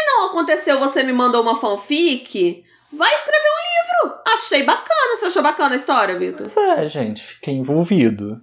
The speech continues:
Speaker 1: Fiquei envolvida também. Só que como história real, acho que tem uns elementos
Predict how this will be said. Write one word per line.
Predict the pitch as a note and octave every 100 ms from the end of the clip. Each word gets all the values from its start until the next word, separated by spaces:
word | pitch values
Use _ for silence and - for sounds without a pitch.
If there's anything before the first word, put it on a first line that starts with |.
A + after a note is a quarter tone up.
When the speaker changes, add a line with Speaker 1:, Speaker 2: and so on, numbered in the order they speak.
| _
Speaker 1:
Fiquei | A#4+ B4+ B4+
envolvida | C5 B4+ B4 B4 C5
também. | C5+ C#4+ F3 D#3+ - -
Só | - D#4+
que | E4
como | D#4+ G4 A4+
história | B4 - F#4 F4
real, | D4+ C#4 B3+ C#4 D#4+ C4 F#3 F3+ G#3+ - -
acho | C4 C#4 -
que | D4
tem | E4+ D4
uns | D#4 C#4+
elementos | D4+ C#4+ C4 C4+ C#4+ D4+ D#4 D#4+ -